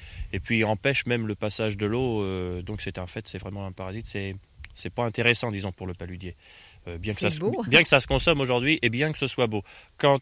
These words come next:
Speaker 1: et effectivement, euh, c'est, c'est rouge, c'est, oui, c'est, c'est,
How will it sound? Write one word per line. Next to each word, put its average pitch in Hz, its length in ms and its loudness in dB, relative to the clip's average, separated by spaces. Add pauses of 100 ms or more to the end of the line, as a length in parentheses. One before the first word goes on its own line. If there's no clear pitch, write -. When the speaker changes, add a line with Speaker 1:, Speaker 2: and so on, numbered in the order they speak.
Speaker 1:
et 131 220 8
effectivement, 151 640 2
euh, 113 380 4
c'est, 98 640 -6
c'est 107 220 -4
rouge, 113 400 -4
c'est, 95 440 -6 (260)
oui, 95 220 -8
c'est, 92 180 -10
c'est, 90 220 -12